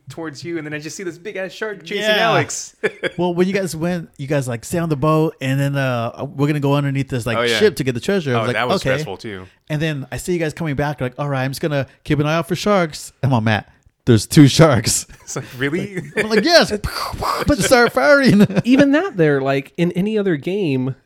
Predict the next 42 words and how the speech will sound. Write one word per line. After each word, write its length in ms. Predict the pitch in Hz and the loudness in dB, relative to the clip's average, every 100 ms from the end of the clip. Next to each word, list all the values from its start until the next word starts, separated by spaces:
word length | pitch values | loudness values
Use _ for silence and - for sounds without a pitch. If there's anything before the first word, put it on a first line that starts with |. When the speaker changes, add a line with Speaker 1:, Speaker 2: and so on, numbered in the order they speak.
| _ | _
Speaker 3:
as 160 | 151 151 | -2 -2
the 80 | 165 | -2
person 300 | 180 165 165 | -4 -4 -6
who 20 | |
stayed 240 | - 160 | -2 0
on 80 | 156 | 0
the 60 | 135 | 0
boat, 300 | 123 143 123 | 0 0 0
you're 140 | 139 | -2
just 180 | 139 - | -2 -6
like, 160 | 123 - | -8 -6
"Cool, 180 | 139 123 | -4 -4
I 60 | |
guess 220 | 120 123 - | -4 -6 -6
I 120 | 123 | -6
don't 160 | 120 | -4
get 140 | 117 120 | -6 -6
to 80 | 117 | -6
do 160 | 113 | -6
anything." 560 | 110 110 113 110 117 123 - _ _ - - _ - | -6 -8 -10 -12 -14 -16 -20 _ _ -20 -20 _ 0
But 100 | 143 | 2
in 80 | |
this 160 | 170 160 | 2 0
game, 240 | 202 220 | 0 0
it 80 | 147 | -2
just 320 | 139 156 147 | 0 -2 -2
generates 560 | 135 151 143 156 151 135 | -8 -8 -4 -2 -4 -4
drama 380 | 131 127 170 123 | -6 -2 0 0
because 260 | 127 131 127 | 0 -2 0
it 40 | |
goes 180 | 131 123 | 0 0
Speaker 1:
Yeah. 60 | |
Speaker 3:
like, 160 | 123 117 | 0 -2
"Oh, 120 | 160 143 | -2 -2
there's 160 | 131 | -2
one 100 | 139 | -2
of 40 | 147 | -2
you 80 | 147 | -4
on 80 | |
the 40 | 147 | -2
boat? 320 | 165 202 _ _ _ _ - - _ _ | -2 -2 _ _ _ _ -20 -20 _ _
Cool. 360 | - 147 110 | -4 -4 -2